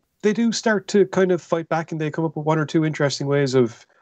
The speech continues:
taking on the droids, although it's fortunate that Allison is a very good shot, as we find out numerous times during the film. I don't, I like Chopping Mall. It's, it's a handy, it's short. I can understand why a lot of people are like, "Yeah, this is fun."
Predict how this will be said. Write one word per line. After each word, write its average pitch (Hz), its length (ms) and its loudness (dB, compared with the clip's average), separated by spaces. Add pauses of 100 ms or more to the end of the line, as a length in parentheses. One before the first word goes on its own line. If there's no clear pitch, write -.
(200)
taking 139 300 0
on 135 100 0
the 123 60 -4
droids, 131 340 2
although 131 220 2
it's - 180 -8
fortunate 123 420 -2
that 123 120 -2
Allison 123 340 -2
is 113 100 -6
a 110 60 -8
very 117 220 -2
good 113 180 -2
shot, 123 240 -2
as 120 120 -2
we 120 120 2
find 117 380 0
out 113 220 0 (720)
numerous 120 320 2
times 113 240 -4
during 110 140 -2
the 110 60 -4
film. 143 200 2
I 240 60 4
don't, 226 160 0 (280)
I 233 80 4
like 214 180 2
Chopping 107 260 -8
Mall. 98 140 -4
It's, 185 320 -2
it's 170 160 -4
a 151 60 0
handy, 185 280 0
it's 139 120 -4
short. 143 280 0
I 131 60 -6
can 165 120 -2
understand 160 440 -2
why 127 120 2
a - 20 2
lot 127 140 2
of 120 40 -2
people 127 220 -4
are - 20 0
like, 131 140 2
"Yeah, 196 140 2
this - 160 -4
is - 80 -12
fun." 104 260 -6